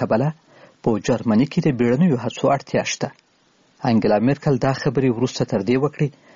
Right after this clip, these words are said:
چې د جمعې په ورځ د جرمني د فدرالي او ایالتي حکومتونو غونډه وشوه. جرمني د اروپا تر ټولو ستر اقتصاد د کرونا ویروس درېیمې څپې سره مخامخ دی او دا ځل له بریتانیایي ډوله کرونا سره مخامخ دی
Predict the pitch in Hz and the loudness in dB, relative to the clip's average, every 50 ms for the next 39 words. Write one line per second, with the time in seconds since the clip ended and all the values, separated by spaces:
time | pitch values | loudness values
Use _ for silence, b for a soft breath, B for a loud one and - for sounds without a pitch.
0 | b b b - - 107 123 110 - 120 117 131 143 147 - 170 165 175 160 - | b b b -6 -2 -2 -2 -2 2 2 2 2 2 2 0 2 2 2 2 0
1 | 147 117 - 127 113 98 110 107 117 143 147 165 - - 135 - - 117 107 104 | -2 0 0 -2 0 2 2 2 2 4 2 0 -2 -2 -4 -2 0 0 2 2
2 | 107 131 156 156 147 123 113 113 107 104 104 95 - - 165 120 117 - _ - | 2 2 2 2 2 2 2 2 4 2 2 0 0 -2 -2 -2 -2 -8 _ -4
3 | 107 - - - 131 127 117 123 123 101 - 98 92 90 - - - - - _ | -4 -2 0 2 2 2 4 2 2 2 2 0 0 -2 -4 -6 -8 -8 -10 _
4 | _ _ _ _ _ _ _ _ _ _ _ - 131 - 143 127 - 101 110 117 | _ _ _ _ _ _ _ _ _ _ _ -18 -2 0 2 2 2 0 0 0
5 | 127 143 135 B B B B B B B B - 131 131 123 110 - - - 156 | 0 0 -2 B B B B B B B B 0 0 2 2 0 0 0 -2 -2
6 | 143 - - 127 - - - 160 135 - - - - 185 165 131 127 - - - | -2 -2 -4 -6 -6 0 0 0 0 0 -4 -2 -2 0 0 0 -2 -4 -8 -2
7 | - 156 147 147 - 123 - - 131 117 107 120 117 107 101 113 117 139 147 - | 0 0 -2 0 -2 -6 -6 -2 -2 0 2 2 2 2 0 0 0 0 -2 -2
8 | - B B B B B B B B 123 104 143 131 151 175 160 120 101 - - | -12 B B B B B B B B -4 0 0 2 2 2 0 0 -4 -4 -6
9 | 120 - - 123 - - - 127 110 107 107 - - 104 117 123 - - - 190 | -6 -2 -2 -4 -2 -2 -2 0 0 0 0 -2 -2 -2 -2 -4 -4 0 -2 -2
10 | 185 B B B B B B B B 127 117 104 - 151 139 131 - 165 156 143 | -2 B B B B B B B B -2 -2 0 0 0 0 0 0 0 0 2
11 | 139 113 95 - 117 104 - - 127 113 107 104 110 107 101 104 - 160 160 160 | 0 0 0 -2 -2 -2 0 -2 0 0 2 2 2 2 0 0 0 2 2 2
12 | 139 117 - - - 110 101 107 110 104 - - 131 113 101 107 - - 123 107 | 0 -2 -4 -4 -6 -6 -4 -2 -4 -4 -2 -2 -2 0 0 -2 0 0 0 0
13 | 117 - - - 165 | 0 -2 0 -2 -2